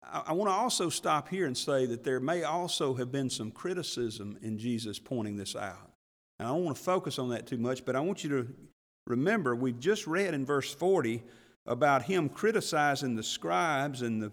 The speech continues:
those who want the chief seats. It says they devour widows' houses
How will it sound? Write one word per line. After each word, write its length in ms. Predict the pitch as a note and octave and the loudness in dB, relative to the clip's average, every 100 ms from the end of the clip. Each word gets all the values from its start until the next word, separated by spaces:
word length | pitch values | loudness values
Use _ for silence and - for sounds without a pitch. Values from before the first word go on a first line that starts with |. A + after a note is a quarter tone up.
| - | -4
those 380 | B2 D3+ E3 - | 4 6 6 4
who 100 | C#3 | 2
want 200 | D3+ D3 | 2 0
the 60 | |
chief 320 | A#2+ - D3+ - | -4 -2 -2 0
seats. 440 | F3 F3 C#3+ - | 2 4 4 0
It 100 | A#2+ | -6
says 260 | - D3+ B2+ | 0 0 2
they 180 | D#3+ | 0
devour 800 | C#3+ B2 A2+ C#3 E3 F3+ F3 E3+ | 2 -2 0 2 4 4 2 2
widows' 520 | D3+ D3 E3+ D#3 D3+ | 2 2 4 2 2
houses 880 | - D3+ D3 A#2+ G2+ D#2+ - - - | 2 2 4 0 -4 -10 -12 -12 -14